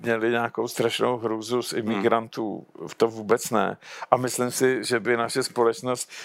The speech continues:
Speaker 1: měla, eh, eh, jejich určitý množství přijímat, jako,
Speaker 2: Hmm.
Speaker 1: a, a měli by se k tomu postavit čelem, jo, i když si nemyslím, že je třeba jakoby vítat nějaký bezbřehý množství lidí, ale ty, co jsou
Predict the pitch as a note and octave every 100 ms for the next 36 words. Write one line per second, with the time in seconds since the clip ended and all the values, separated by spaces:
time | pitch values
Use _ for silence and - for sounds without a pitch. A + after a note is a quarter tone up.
0 | - A#2 A2+ A#2 C#3+ D3 - C3 B2 -
1 | B2 A#2 A2+ A#2 A2+ A#2 - B2 - A2+
2 | A#2+ A#2 A2+ A2+ - A2+ - - A2+ B2+
3 | A#2+ - G#2 G#2 A2 G#2+ G2+ - - -
4 | - - A2 G2+ G2 F#2+ - - A2+ G#2+
5 | A2 A2+ B2 A2+ - A#2+ A2 A2+ - A#2
6 | A#2+ - A#2+ C3 B2+ G#2+ G2+ G2 G2 G2
7 | G2+ G#2+ - A#2 G#2 G2+ - G#2+ A2 A2
8 | G2+ F#2 - - - G#2 - A2+ G2 A2
9 | G#2+ F2 G#2 G#2+ - G#2 G2+ G#2 G2+ F2
10 | G#2 G#2+ - F#2+ G#2+ G#2 A#2+ G2 G2+ F2
11 | F2 G2+ G#2 G#2+ A2 G#2+ G2+ - A2 G#2+
12 | G#2+ A#2+ C#3 A#2+ A#2 G#2+ A2 F#2+ G#2+ -
13 | A2+